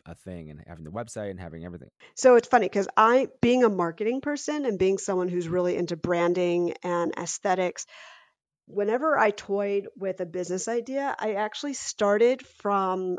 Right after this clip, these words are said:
Speaker 2: what does it look like and then worked my way backwards, which is really an odd way to start a business, but it's the only way I can do it. I have to sort of see what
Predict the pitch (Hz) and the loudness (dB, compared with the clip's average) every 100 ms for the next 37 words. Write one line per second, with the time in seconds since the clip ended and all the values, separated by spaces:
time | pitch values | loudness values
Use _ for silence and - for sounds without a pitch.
0 | - 170 180 190 202 180 - 165 170 180 | -6 -2 0 0 0 -4 -4 -4 -2 -2
1 | - - 82 - - - _ _ _ _ | -6 -12 -12 -14 -20 -20 _ _ _ _
2 | 208 202 196 190 185 185 185 185 175 170 | -2 0 0 0 -2 -4 -4 -6 -4 -6
3 | - - - - - - - - 220 214 | -6 -10 -12 -18 -16 -12 -12 -2 0 4
4 | 233 202 226 269 262 247 190 - 190 185 | 4 4 4 6 8 8 6 4 4 4
5 | 175 175 180 175 160 190 175 170 170 160 | 4 2 2 2 -2 -2 0 0 0 0
6 | 208 233 - 185 180 196 - 202 - 214 | 0 -2 0 0 2 -4 -6 -6 -2 0
7 | 202 202 190 180 175 - 180 170 180 - | 4 4 4 4 2 0 -2 2 2 2
8 | 208 233 233 226 - 190 175 - - - | 2 0 0 -2 0 -2 -2 -6 -8 -4
9 | 233 208 196 180 180 175 _ _ _ _ | -2 -2 -2 -4 -6 -8 _ _ _ _
10 | 180 180 196 190 | -6 4 6 6